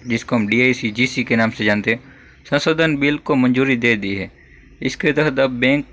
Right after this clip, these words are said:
के बंद होने या डूबने की स्थिति में ग्राहकों की पाँच लाख रुपए तक की रकम सुरक्षित रहेगी।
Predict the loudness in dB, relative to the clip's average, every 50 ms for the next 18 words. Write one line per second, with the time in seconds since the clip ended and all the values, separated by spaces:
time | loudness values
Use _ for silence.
0 | -6 -2 -2 -2 0 0 0 0 0 -2 -2 -2 -2 0 2 2 2 2 0 0
1 | 0 -2 0 0 0 0 0 -2 -4 -8 -10 -6 -6 -6 -6 -2 -2 -2 -2 -2
2 | -4 -8 -12 -6 -2 0 0 0 0 0 2 2 2 0 -2 -4 -6 -6 -4 -6
3 | -6 -4 -2 0 0 0 0 0 -2 -2 0 -2 -4 -2 -2 -2 -2 -2 -4 -4
4 | -2 0 0 0 0 0 -2 -2 -2 -2 -2 -2 -2 -2 -2 -6 -6 -6 -4 -2
5 | 0 0 2 2 2 0 -2 -6